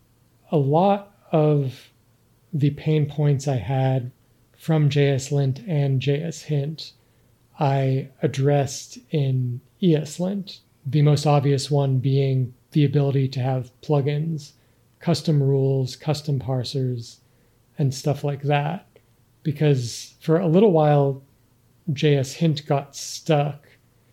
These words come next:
implementing E S six. And when E S lint got stuck waiting for Esprima to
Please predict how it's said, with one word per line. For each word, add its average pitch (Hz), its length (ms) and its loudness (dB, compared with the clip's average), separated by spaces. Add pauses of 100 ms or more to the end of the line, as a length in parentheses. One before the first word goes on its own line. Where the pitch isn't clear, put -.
(280)
implementing 143 840 2
E 160 300 0
S 156 180 -6
six. - 840 -4 (920)
And 139 680 2 (840)
when 143 680 2 (460)
E 170 140 6
S 160 220 0
lint 165 540 2 (200)
got 147 340 2
stuck - 600 -4 (800)
waiting 147 500 4
for 139 640 0
Esprima 139 920 0
to 135 580 -2